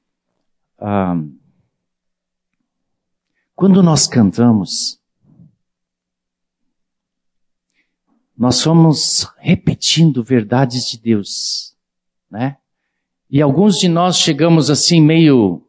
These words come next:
baqueados, como dizem, né? Porque levamos um tombo aqui, outra.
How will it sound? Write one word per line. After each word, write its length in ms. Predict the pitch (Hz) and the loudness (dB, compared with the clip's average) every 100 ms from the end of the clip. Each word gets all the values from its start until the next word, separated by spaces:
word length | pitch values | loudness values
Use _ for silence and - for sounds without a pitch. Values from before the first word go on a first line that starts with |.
| _ _ _ | _ _ _
baqueados, 760 | 113 127 - 143 170 123 - | -6 -6 -4 -4 -4 -6 -10
como 320 | - 113 104 | -2 0 0
dizem, 380 | 95 135 131 113 | 0 -2 -2 -2
né? 300 | 101 127 170 _ _ _ | -4 -6 -10 _ _ _
Porque 640 | _ - 117 104 92 87 _ _ _ _ _ | _ -8 -2 -2 -2 -10 _ _ _ _ _
levamos 800 | 107 107 127 135 117 - - - | -6 -2 0 2 2 -2 -8 -6
um 100 | 104 | -6
tombo 300 | - 131 113 | -2 0 0
aqui, 540 | 101 - 156 165 147 | -2 -4 0 2 4
outra. 500 | 120 123 113 104 90 | 2 -2 -4 -6 -6